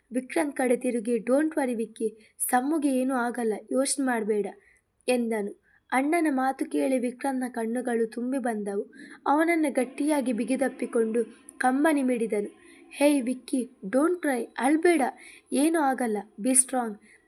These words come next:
ಎಂದ ಅವನ ತಲೆ ಸವರಿದವನು ಅಲ್ಲಿಂದ ಡಾಕ್ಟರ್ ಹೋದ ವಾರ್ಡ್ನತ್ತ ಹೆಜ್ಜೆ ಹಾಕಿದನು.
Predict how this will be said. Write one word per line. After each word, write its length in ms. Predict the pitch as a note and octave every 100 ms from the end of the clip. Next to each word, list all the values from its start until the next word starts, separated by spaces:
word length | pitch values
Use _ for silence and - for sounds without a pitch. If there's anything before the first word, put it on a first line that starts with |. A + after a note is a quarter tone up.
| -
ಎಂದ 220 | C4 C4 C4
ಅವನ 180 | B3+ B3+
ತಲೆ 260 | B3+ C4 D4
ಸವರಿದವನು 800 | D4+ C4+ B3+ G#3+ A3+ A3 A#3+ A#3
ಅಲ್ಲಿಂದ 580 | - B3+ C4+ C#4 B3+ B3
ಡಾಕ್ಟರ್ 500 | A3+ B3 B3+ C4+ D#4+
ಹೋದ 280 | B3+ B3 A#3
ವಾರ್ಡ್ನತ್ತ 600 | A3+ A3+ A#3 A#3 A3+ - A#3 G#3 - - _ -
ಹೆಜ್ಜೆ 280 | B3+ -
ಹಾಕಿದನು. 760 | D#4 C4 A3+ A#3+ G#3 G3+ G3+